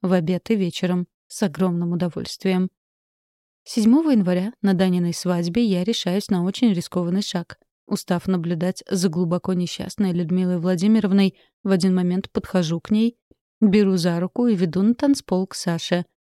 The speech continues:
Оба выражают гремучую смесь из эмоций, начиная от растерянности и заканчивая страхом, но я не сдаюсь.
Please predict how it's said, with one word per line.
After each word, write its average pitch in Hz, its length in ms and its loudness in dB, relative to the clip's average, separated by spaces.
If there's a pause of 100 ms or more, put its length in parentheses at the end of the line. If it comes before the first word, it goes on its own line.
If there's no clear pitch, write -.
(160)
Оба 180 200 0
выражают 175 640 0
гремучую 180 640 0
смесь 175 400 -2
из 185 140 0
эмоций, 175 600 2 (260)
начиная 185 460 0
от - 100 -10
растерянности 175 680 -2
и 294 80 2
заканчивая 185 640 -2
страхом, 175 640 -2
но 190 100 2
я 175 260 0
не 165 160 0
сдаюсь. 175 560 0